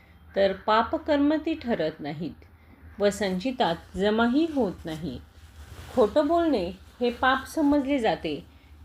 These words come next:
तसेच कोणाला खोटे बोलण्यास भाग पाडणे वा प्रवृत्त करणे हेही पाप समजले जाते.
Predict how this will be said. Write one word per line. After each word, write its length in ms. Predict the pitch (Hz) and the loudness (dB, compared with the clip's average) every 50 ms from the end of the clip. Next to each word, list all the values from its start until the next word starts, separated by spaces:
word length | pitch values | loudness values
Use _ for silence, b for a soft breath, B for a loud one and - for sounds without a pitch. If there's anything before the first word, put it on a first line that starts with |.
| - | 0
तसेच 440 | 220 226 226 - 208 190 190 - - | 0 2 4 4 2 2 2 -2 -6
कोणाला 480 | - - - 247 247 247 277 294 311 330 320 - | -10 -4 0 0 2 4 4 4 4 2 0 0
खोटे 260 | 285 277 226 294 285 | 0 0 2 2 2
बोलण्यास 520 | 240 233 269 254 247 233 240 285 330 285 | 2 4 4 4 4 4 2 2 0 0
भाग 240 | 262 247 262 240 247 - - - | -2 -2 -2 -2 -4 -4 0 2
पाडणे 460 | 214 214 214 208 202 196 175 165 170 | 2 2 2 2 0 -2 -2 -2 -2
वा 160 | 196 214 226 | 0 0 0
प्रवृत्त 640 | 220 220 - 226 214 220 220 269 302 294 - - 370 359 370 | 0 2 2 4 4 4 2 0 -4 -4 -4 -6 -4 0 2
करणे 340 | 302 254 226 208 190 165 151 180 - b b b b b b _ - | 2 2 2 0 -2 -4 -4 -6 -12 b b b b b b _ 2
हेही 280 | 233 214 214 233 269 311 | 4 4 4 4 2 0
पाप 340 | 311 - 277 220 190 180 - | 0 0 -2 -2 -2 -2 -6
समजले 520 | - - 202 185 175 175 165 160 170 170 | -6 -4 -2 0 0 -2 -2 -2 -4 -4
जाते. 340 | 165 170 156 156 - 160 | -2 -2 -4 -4 -6 -10